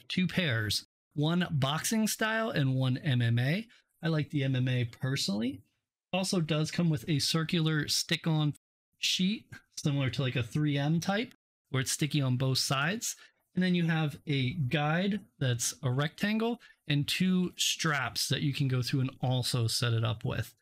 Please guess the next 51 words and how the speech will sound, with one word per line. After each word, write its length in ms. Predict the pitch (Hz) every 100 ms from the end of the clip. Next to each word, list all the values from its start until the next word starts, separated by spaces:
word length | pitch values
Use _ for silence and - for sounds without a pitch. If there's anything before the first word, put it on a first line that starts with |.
| _ _ _ -
So 80 | 120
we're 120 | 127
gonna 120 | 131
go 140 | 135
through 160 | 120 147
and 120 | 123
get 160 | 127 120
this 220 | 131 - -
on 220 | 127 123
the 60 |
wall 360 | 117 117 120 127
and 180 | 151 127
kinda 240 | 135 120
show 160 | 117 131
you 160 | 120
how 140 | 117 127
to 80 | 117
go 240 | 117 117
through 300 | 117 - 185
it. 180 | 240 - - _ _ _ -
You 80 | 143
can 160 | 135 156
also 540 | 175 143 - 151 143 135
do 220 | 117 151
things 420 | - 151 139 -
like 340 | 156 135 - -
turn 200 | 165 143
up 140 | -
the 80 | 123
volume 720 | 143 196 214 214 214 208 196
and 180 | 120 120
down 260 | 139 143
the 60 | 135
volume, 540 | 135 135 139 139 139
obviously, 880 | 131 131 135 135 - 143 139 135 143 -
and 220 | 123 120
you 80 | 120
would 140 | 117
do 160 | 143 135
that 240 | 135 135
using 440 | 156 139 139 127 -
the 240 | 156 127
mode 520 | 117 131 151 156 156 165
for 420 | - 131 120 - -
up 200 | 190 -
volume 520 | 190 208 214 208 202
and 240 | 147 123
speed 420 | 117 - 143 143 123
for 140 | 123
down 340 | 120 139 190 202
volume. 500 | 208 214 220 226